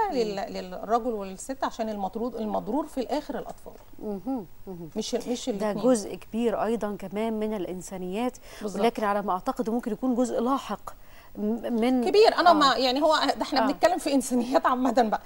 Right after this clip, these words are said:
Speaker 1: نعم.
Speaker 2: لكن دي حاجة طبعًا، دي، آه، حاجة
Speaker 1: مم.
Speaker 2: تانية خالص، دي محتاجة بقى
Speaker 1: مم.
Speaker 2: مجلس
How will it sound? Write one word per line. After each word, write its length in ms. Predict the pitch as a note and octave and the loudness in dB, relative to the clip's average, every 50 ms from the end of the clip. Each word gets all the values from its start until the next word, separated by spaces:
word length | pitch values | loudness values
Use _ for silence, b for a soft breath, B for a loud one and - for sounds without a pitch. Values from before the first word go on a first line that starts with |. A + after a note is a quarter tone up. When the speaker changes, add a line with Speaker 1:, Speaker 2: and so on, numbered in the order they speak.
| - - | -6 -6
Speaker 1:
نعم. 180 | G#3 G3 F#3+ B3 | -4 0 0 2
Speaker 2:
لكن 260 | C#4 C4 D#4+ D4+ C4+ | 0 0 0 0 0
دي 120 | A3 C4+ E4 | 0 -2 -2
حاجة 220 | - D#4 C#4+ D4+ | -2 -2 -2 0
طبعًا، 360 | C#4 C#4+ C4+ C#4 C4 A#3+ A3+ | -2 -2 -2 0 -2 -2 -2
دي، 380 | G3+ F#3+ C4 C#4+ C#4+ C4+ B3 A3 | -2 -4 -4 -2 0 0 0 -2
آه، 920 | G#3 G3+ F#3+ F#3 F3+ F3+ F3 E3+ F#3+ - - - - - - - - - - | -2 -4 -6 -6 -6 -6 -6 -8 -8 -8 -8 -8 -8 -8 -10 -10 -10 -10 -6
حاجة 240 | - - A#3 A3+ | -2 0 2 2
Speaker 1:
مم. 60 | B3 A#3+ | 2 2
Speaker 2:
تانية 220 | - B3+ C4+ B3+ | 2 2 0 0
خالص، 280 | - - C#4 C4+ A#3+ G#3 | 0 0 0 0 0 -2
دي 80 | G3+ G3+ | -4 -6
محتاجة 360 | G#3 - - A#3+ B3 A#3+ A#3+ | -8 0 2 2 4 4 4
بقى 340 | G#3+ C4 A#3 A#3 G#3+ G#3 G#3 | 4 6 6 6 4 0 -2
Speaker 1:
مم. 60 | G#3+ | -2
Speaker 2:
مجلس 440 | A3 G#3+ A3+ A3 G#3+ - - - | -4 -2 -2 -4 -6 -6 -6 -6